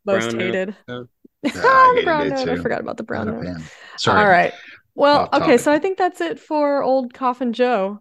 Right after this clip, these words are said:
Speaker 1: for
Speaker 3: Yep.
Speaker 1: tonight. Um, thanks, fellas. That was fun.
Speaker 2: Yeah.
Speaker 3: Coffin Joe two, Electric Boogaloo.
Speaker 1: <laughs>
Speaker 2: Yeah. Tarantula tits. You gotta love that.
Speaker 1: Tarantula
Speaker 3: I did, I
Speaker 1: tits.
Speaker 3: did
Speaker 1: There,
Speaker 3: like that.
Speaker 1: there were tarantula, there were many tarantula, tarantulas on tits. There's no
Speaker 3: There
Speaker 1: lie
Speaker 2: That
Speaker 1: here.
Speaker 2: there
Speaker 3: was.
Speaker 2: were.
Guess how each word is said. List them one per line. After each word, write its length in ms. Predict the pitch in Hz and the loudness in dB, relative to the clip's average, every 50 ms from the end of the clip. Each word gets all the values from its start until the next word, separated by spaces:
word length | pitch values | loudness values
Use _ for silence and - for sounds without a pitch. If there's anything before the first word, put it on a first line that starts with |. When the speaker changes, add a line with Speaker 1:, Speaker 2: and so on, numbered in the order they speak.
| _ _ | _ _
Speaker 1:
for 180 | _ _ 214 196 | _ _ -8 -8
Speaker 3:
Yep. 60 | 190 | -4
Speaker 1:
tonight. 480 | - - - 175 180 180 190 202 214 - - - | -2 -2 0 0 0 -2 -2 -4 -4 -6 -6 -6
Um, 340 | - 226 220 220 208 202 214 | -4 -2 -2 -2 -2 -4 -8
thanks, 320 | - - 233 247 294 - | -4 -4 -2 -2 -2 -4
fellas. 380 | - 254 208 202 208 226 247 240 | -2 -2 0 0 0 -2 -2 -4
That 100 | 214 220 | -4 -4
was 140 | 277 277 | -4 -8
fun. 400 | - - 208 196 190 214 262 277 277 _ _ _ _ _ _ _ | -6 -4 -4 -2 -2 -2 -4 -6 -8 _ _ _ _ _ _ _
Speaker 2:
Yeah. 200 | 170 226 277 269 | -6 -6 -4 -4
Speaker 3:
Coffin 400 | - 120 131 233 220 165 147 139 | -4 -4 -4 0 2 4 4 4
Joe 260 | 131 131 147 156 160 160 | 4 2 2 2 2 0
two, 340 | 160 - 185 208 214 202 160 | 2 2 2 2 4 2 4
Electric 380 | 135 143 156 160 - - 151 | 4 4 2 2 0 -2 -2
Boogaloo. 480 | 147 151 180 180 156 127 123 120 123 123 - _ | 0 -2 -2 -2 -2 0 0 0 -2 -4 -4 _
Speaker 1:
<laughs> 300 | 285 240 - - - - | -6 -6 -6 -10 -12 -8
Speaker 2:
Yeah. 200 | 185 226 208 466 427 359 392 370 - _ _ - | -8 -4 -2 -2 -2 -2 -4 -6 -10 _ _ -6
Tarantula 560 | - 165 147 143 139 156 170 - - 131 123 113 | -2 2 2 4 4 4 2 2 0 0 0 0
tits. 400 | - - 131 117 113 - - - | 0 0 0 0 0 -2 -10 -6
You 60 | 117 | -2
gotta 180 | 131 127 131 | -2 0 0
love 200 | 135 135 131 117 | 0 -2 -2 -2
that. 320 | 113 117 127 123 107 104 - _ _ _ _ - | -4 -4 -4 -4 -6 -8 -12 _ _ _ _ -14
Speaker 1:
Tarantula 280 | 220 190 185 185 - | -12 -10 -6 -4 -2
Speaker 3:
I 40 | 127 | -2
did, 280 | 123 117 131 120 117 143 | 2 2 0 0 2 0
I 120 | 135 131 | 0 0
Speaker 1:
tits. 120 | 123 117 | 0 2
Speaker 3:
did 100 | 120 135 135 | 2 4 4
Speaker 1:
There, 100 | 220 220 | 4 2
Speaker 3:
like 180 | 190 196 - - | 0 -2 -6 -6
that. 60 | 196 | -4
Speaker 1:
there 180 | 214 208 208 208 | -2 -2 0 0
were 200 | 208 214 214 220 | 0 -2 -2 -4
tarantula, 540 | 220 - 240 214 220 233 254 247 - 240 | -4 -6 -6 -4 -2 -4 -4 -4 -6 -4
there 140 | 214 202 196 | -4 -2 -2
were 160 | 196 196 196 | -2 -2 -2
many 260 | 190 196 202 214 226 247 | -2 -2 0 0 0 -2
tarantula, 680 | 240 - 262 233 240 247 - 269 254 254 - - - - 220 - | -2 -2 -2 -2 -2 -2 -2 -2 -2 -2 -4 -6 -10 -18 -20 -20
tarantulas 520 | - - 226 220 240 240 - 269 269 269 254 | -12 -8 -4 -4 -4 -4 -2 -2 -2 -2 -2
on 220 | 233 233 240 254 | -2 -2 -2 -2
tits. 400 | 240 - 269 285 247 208 - - | -4 -4 -4 -4 -4 -6 -10 -12
There's 220 | - 196 190 190 190 | -10 -10 -8 -8 -8
no 180 | 196 196 208 | -8 -8 -6
Speaker 3:
There 140 | 208 202 226 | -4 -4 -4
Speaker 1:
lie 260 | 208 202 202 196 208 | -4 -4 -6 -6 -8
Speaker 2:
That 120 | 220 185 - _ _ _ | -8 -10 -14 _ _ _
Speaker 1:
here. 240 | 247 233 - 180 175 | -6 -6 -4 -4 -4
Speaker 2:
there 140 | 143 131 127 | -4 -4 -4
Speaker 3:
was. 200 | 120 123 127 117 | -4 -4 -4 -6
Speaker 2:
were. 60 | 110 | -6